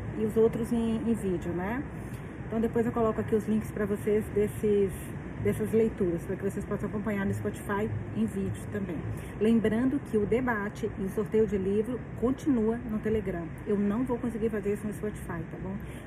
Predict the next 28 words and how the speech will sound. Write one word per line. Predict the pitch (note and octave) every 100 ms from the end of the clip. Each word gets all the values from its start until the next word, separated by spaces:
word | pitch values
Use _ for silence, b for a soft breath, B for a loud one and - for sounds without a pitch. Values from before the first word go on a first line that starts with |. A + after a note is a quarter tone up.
| -
Então, | G#3
os | G3
debates | G#3+ F#3+ F#3+ G3+ A3+ C4+ -
continuam | A3+ G#3 G3 A#3 C4
sendo | - G#3 G3
na, | G3 F#3+ F#3+ F#3+ G3
no, | G3 F#3+ F#3 F#3 F3+ - - G#3
no |
Telegram | G3+ G3+ G3 G3 A#3 - B B G#3
e |
no | G#3
final | G#3+ G#3 G#3+
da |
leitura | G#3+ G#3+ G3+
o | G3
sorteio | A3 - G3+ A3+ - -
também | G#3
no | G3
Telegram. | G3 G3+ G3+ F#3 - - - B B B -
Vamos | C4+ D#4+ E4
ver | B3+ A#3+
o |
que | B3
vocês | G#3 A3 G#3+
falaram | - G3 F#3+ F#3+
da | F#3
última | F#3 G3 F#3
leitura. | F3 - F#3+ G#3